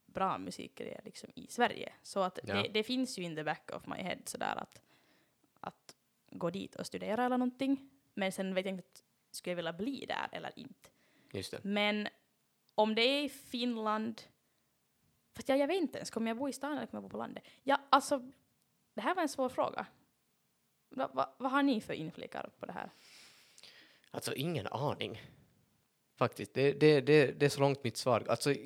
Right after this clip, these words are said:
Speaker 2: jag, Helsingfors är en bra stad, tycker jag, på många sätt. För den är, den är tillräckligt stor för att det ska finnas liksom mycket saker i den. Men ändå tillräckligt liten så att det inte är som typ,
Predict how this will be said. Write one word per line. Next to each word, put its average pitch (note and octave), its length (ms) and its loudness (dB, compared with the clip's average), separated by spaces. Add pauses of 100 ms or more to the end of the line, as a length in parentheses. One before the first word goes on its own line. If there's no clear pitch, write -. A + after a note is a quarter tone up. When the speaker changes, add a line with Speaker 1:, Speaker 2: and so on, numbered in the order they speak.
Speaker 2:
jag, D#3+ 120 6 (220)
Helsingfors G3 640 6
är G#2 40 8
en G2 60 0
bra G#2 240 6
stad, - 360 -4
tycker - 220 -6
jag, A2+ 80 -4 (180)
på B2+ 60 2
många A#2+ 260 8
sätt. - 220 -2
För - 120 -4
den A#2+ 160 2
är, B2+ 100 4
den C3+ 200 4
är C#3 40 6
tillräckligt D#3+ 420 2
stor C3+ 280 2
för - 120 -10
att G2 40 -8
det G2+ 60 -4
ska - 160 -2
finnas G#2 540 -2 (600)
liksom G#2 280 -2
mycket G2+ 280 -4
saker F#2+ 360 -2
i G2+ 180 -4
den. G2+ 160 -2 (380)
Men A#2 100 2
ändå D#3 140 6
tillräckligt D3 400 2
liten A#2 300 0
så - 80 0
att F#2+ 100 -6
det G#2+ 60 -2
inte A2+ 180 -6
är - 20 -12
som F#2+ 160 -4
typ, F#2+ 180 -8